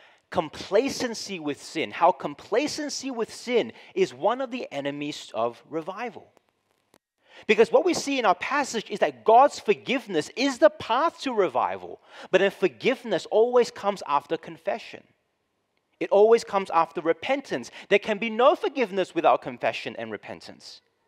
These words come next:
But you see, complacency with sin says this. It says, "You know what?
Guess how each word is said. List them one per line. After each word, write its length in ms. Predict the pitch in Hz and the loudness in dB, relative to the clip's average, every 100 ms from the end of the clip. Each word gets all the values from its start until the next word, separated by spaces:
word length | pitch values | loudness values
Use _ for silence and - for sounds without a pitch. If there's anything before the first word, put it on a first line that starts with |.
| _ _ _ _ _ _ _ _ | _ _ _ _ _ _ _ _
But 120 | 180 | -2
you 60 | 196 | -2
see, 220 | - 269 | -2 -4
complacency 800 | - 175 - 220 302 339 320 285 | -4 -10 2 2 2 -4 -6 -6
with 220 | 262 202 | -4 -4
sin 300 | - 247 262 | -4 -4 -4
says 420 | 226 226 226 214 - | -4 0 2 0 -2
this. 680 | 254 190 - - - - _ _ _ _ _ _ _ _ _ _ _ _ - | 0 0 -2 -14 -18 -20 _ _ _ _ _ _ _ _ _ _ _ _ -16
It 60 | |
says, 180 | 156 185 | -8 -6
"You 80 | 180 | -2
know 140 | 214 | 0
what? 300 | 214 220 285 | 2 0 -2